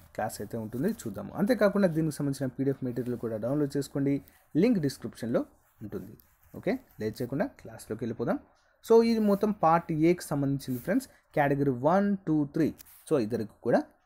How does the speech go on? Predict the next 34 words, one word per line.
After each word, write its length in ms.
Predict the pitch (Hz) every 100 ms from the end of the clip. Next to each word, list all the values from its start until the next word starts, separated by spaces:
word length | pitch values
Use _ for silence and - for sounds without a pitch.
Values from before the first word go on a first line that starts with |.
| -
యూస్‌ఫుల్ 380 | 127 - - 95
అయ్యి. 120 | 82 _ _ _ -
So 100 | 247
ఫ్రెండ్స్, 240 | 254 247
అర్థమెటిక్, 440 | 175 165 202 190 165
రీజనింగ్ 400 | 175 156 156 156
అనేవి 340 | 143 147 254
ఎక్స్‌ప్లెయిన్ 360 | 147 - 147 139 131
చేయను 160 | 120 123
ఫ్రెండ్స్. 320 | - 262 - _ -
So 80 | 123
మీరు 320 | 127 156 302 - _
చూడండి, 360 | - 180 175 202
ఒకసారి 300 | - - 139
ప్రాక్టీస్ 440 | 131 120 - 123
అయితే 160 | 120 123
చేయండి, 340 | 117 120 139
డౌన్లోడ్ 420 | 160 110 107 107 110
చేసుకోండి. 280 | - 117
ఓకే, 180 | 117 202 294 _ _ _ _ _ -
so 80 |
ఇక్కడ 160 | 208 208
సింపుల్ 380 | - 208 196 170
ఫ్రెండ్స్, 320 | - 143 - - - - -
ఆ, 300 | 127 123 120 117
క్వశ్చన్ 220 | 151 151
నెంబర్ 160 | 139 131
వన్ 140 | 131 131
చూద్దాము. 280 | 131 190 302 - _ _ -
పి 180 | 240 269
అనగా 380 | 202 170 254 277 135
డివైడెడ్ 420 | 139 151 147 139
బై 80 | 139
అనుకుందాము, 560 | 135 131 139 135 180